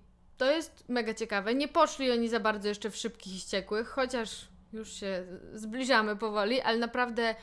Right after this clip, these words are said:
sceny akcji są tutaj bardzo fajne. Bardzo fajne, dostarczają mnóstwo rozrywki. Oczywiście możemy się tam poczepiać właśnie, wiecie, jak te akcje z bronią, albo co tam się dokładnie dzieje, kto tu strzela, kto nie.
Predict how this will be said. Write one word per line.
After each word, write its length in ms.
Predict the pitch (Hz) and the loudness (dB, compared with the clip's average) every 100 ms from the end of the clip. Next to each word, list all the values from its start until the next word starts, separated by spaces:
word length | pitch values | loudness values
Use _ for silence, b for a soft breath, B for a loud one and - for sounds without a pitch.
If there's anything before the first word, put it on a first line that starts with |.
| B B B | B B B
sceny 500 | - - 294 285 277 | -10 -2 2 2 2
akcji 680 | - 233 233 - - 240 226 - | 4 4 4 -10 -6 -4 -4 -6
są 360 | - 254 247 | -2 2 2
tutaj 540 | 233 220 214 208 208 208 - - - - | -2 -4 0 2 0 -4 -10 -20 -20 -18
bardzo 360 | 185 214 202 190 | 0 2 2 -6
fajne. 340 | 190 170 165 175 - B B B B 214 | -6 -6 -8 -14 -20 B B B B 2
Bardzo 300 | 262 269 277 | 2 4 0
fajne, 520 | 269 269 269 262 254 | 2 2 2 2 0
dostarczają 640 | 220 247 247 226 254 233 | -2 -2 -4 -4 0 2
mnóstwo 560 | 233 247 262 285 - 262 | 2 2 2 0 2 2
rozrywki. 640 | 254 247 254 254 - 254 | 2 2 0 -2 -6 -4
Oczywiście 500 | 262 285 294 294 277 | -4 -2 -4 -2 -2
możemy 380 | 262 254 269 262 | 0 2 0 0
się 120 | 262 | 0
tam 180 | 247 233 | 0 0
poczepiać 540 | 240 262 247 240 214 | -2 -2 -2 -2 -2
właśnie, 320 | 214 214 226 | -4 -4 -6
wiecie, 240 | 208 196 190 | -6 -4 -2
jak 180 | 180 - | -4 -4
te 160 | 202 | -4
akcje 260 | 202 202 247 | -4 -6 -8
z 60 | |
bronią, 720 | 233 269 277 269 254 240 233 | 0 4 6 4 4 4 4
albo 220 | 220 202 202 | 2 -2 -8
co 140 | - | -6
tam 140 | 214 | -6
się 100 | 202 | -4
dokładnie 480 | - 220 240 247 262 | -6 -2 -2 0 0
dzieje, 600 | 247 269 262 262 247 240 | 2 4 4 4 4 2
kto 200 | 233 - | 0 -8
tu 120 | 190 208 | -8 -12
strzela, 600 | - - 269 262 233 220 | -10 -4 0 2 2 0
kto 200 | - 208 | -4 -2
nie. 340 | 226 262 269 | 0 2 0